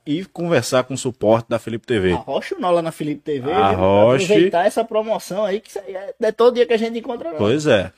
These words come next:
Speaker 1: Agora vamos falar também da nossa outra queridíssima patrocinadora, que já chegou coisa nova aqui, viu?
Speaker 2: Ai, Narabinha.
Speaker 1: Vamos abrir aqui, ó.
Speaker 2: O que será que é?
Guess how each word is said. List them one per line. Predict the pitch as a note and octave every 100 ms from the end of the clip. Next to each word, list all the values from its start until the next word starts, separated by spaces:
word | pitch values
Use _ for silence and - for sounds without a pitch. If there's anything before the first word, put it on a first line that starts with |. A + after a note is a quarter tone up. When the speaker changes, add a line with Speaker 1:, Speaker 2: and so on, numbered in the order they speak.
| _ -
Speaker 1:
Agora | A#2+ D#3+
vamos | F3 F3
falar | E3+
também | E3+ D#3+ D#3
da | F3
nossa | D3 C3+ C#3
outra | B2+ B2
queridíssima | B2 A#2 G2 C3 C3+ A2+
patrocinadora, | G#2+ G#2 - G2+ E2+ G2+ A#2 A#2
que |
já | G#2+
chegou | A2 A2 A#2+
coisa | D3 C#3
nova | C3+ G#2+ G#2
aqui, | G2+
viu? | G2 A2+
Speaker 2:
Ai, | F#3+ F#3+ F#3+
Narabinha. | F#3+ F#3+ F#3+ F3 G3 G3 G3+ G3+ G3+ - - -
Speaker 1:
Vamos | - C#3 C3+
abrir | B2 A2+
aqui, | G#2 A#2+ C#3+
ó. |
Speaker 2:
O | E3
que |
será | E3+ D#3+
que | D#3
é? | C3